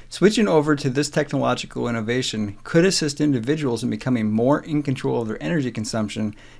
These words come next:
It will also allow those who produce energy to sell their energy on the open market. This use case for blockchain technology will result in smarter energy consumption and also incentivize green energy solutions. And I completely agree.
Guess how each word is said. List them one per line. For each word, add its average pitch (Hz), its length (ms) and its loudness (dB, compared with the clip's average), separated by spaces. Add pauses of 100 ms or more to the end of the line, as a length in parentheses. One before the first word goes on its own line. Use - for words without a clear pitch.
It 131 60 -2
will 117 180 4
also 226 400 0
allow 165 260 4
those 127 300 0
who 127 80 -8
produce 143 480 -2
energy 110 320 -2
to 107 180 -10
sell 160 380 4
their 190 180 0
energy 131 380 -4
on 120 80 -4
the 110 100 -4
open 120 220 -4
market. 147 420 -2
This 151 240 4
use 147 160 2
case 143 220 2
for 123 100 -4
blockchain 117 420 2
technology 139 600 2
will 123 180 2
result 117 400 0
in 110 80 -2
smarter 160 640 2 (460)
energy 180 320 6
consumption 107 600 -4
and 143 200 -8
also 170 340 2
incentivize 117 720 -2
green 123 300 0
energy 113 320 -8
solutions. 120 680 -8
And 151 100 6
I 170 100 8
completely 151 440 0
agree. 151 300 -4